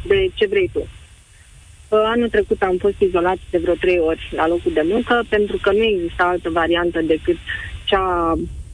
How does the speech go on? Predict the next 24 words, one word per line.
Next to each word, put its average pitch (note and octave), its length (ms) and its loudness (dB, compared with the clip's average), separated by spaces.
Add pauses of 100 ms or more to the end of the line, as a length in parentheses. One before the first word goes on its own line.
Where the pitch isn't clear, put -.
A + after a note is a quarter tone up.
(300)
protejării G#3+ 680 2
persoanelor, E3+ 580 0
uh, D#3+ 400 2 (200)
pe F#3 80 0
care F3+ 240 0
noi F3+ 180 2
îi E3 140 0
servim. F3+ 400 0 (1200)
Uh, B3 300 2
după B3+ 200 0
aceea D#4 260 0
au E4+ 80 0
apărut D#4+ 220 0
vaccinurile D4 680 0 (300)
și E4+ 680 0 (920)
pot D4+ 160 0
să C#4 180 -2
spun C4+ 200 -2
că B3 160 0
mulți B3 460 0
dintre F#3 540 2 (260)
colegii G3 400 0
mei G#3+ 320 0 (240)
și - 200 -2